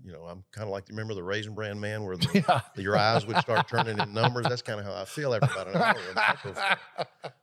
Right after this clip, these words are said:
Speaker 1: But, you know, to, to be able to, I tell you, the hardest part about s-, researching online is going down rabbit holes. You'd be looking for something, like, you type in Sulphur Dale in All-Star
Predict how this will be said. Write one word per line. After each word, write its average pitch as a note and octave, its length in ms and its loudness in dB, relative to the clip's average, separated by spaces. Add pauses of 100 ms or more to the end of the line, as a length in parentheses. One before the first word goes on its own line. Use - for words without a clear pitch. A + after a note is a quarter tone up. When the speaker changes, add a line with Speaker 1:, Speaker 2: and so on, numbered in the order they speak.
(140)
Speaker 1:
But, G#2+ 180 0
you C3 80 0
know, A2 120 -2
to, G#2 280 -8 (360)
to A#2 100 0
be B2 220 0
able B2 200 -2
to, G#2 220 -8
I A#2 60 -6
tell E3+ 160 -4
you, D3+ 40 0
the G#2+ 100 -4
hardest C3 420 -8
part G2 260 -4
about F2 340 -8
s-, - 200 -10
researching G2+ 540 -6
online F2+ 560 -14
is F2 180 -8 (140)
going G2 220 -2
down F2 180 -8
rabbit F2+ 320 -8
holes. - 360 -20 (380)
You'd G#2 120 -6
be A#2 100 -2
looking A2+ 300 -4
for - 140 -16
something, F2+ 420 -12
like, F2+ 180 -10
you D#2+ 60 -16
type F#2 320 -12
in E2+ 140 -12
Sulphur G#2 340 -6
Dale F2+ 380 -6
in E2 200 -14 (280)
All-Star G2 420 -8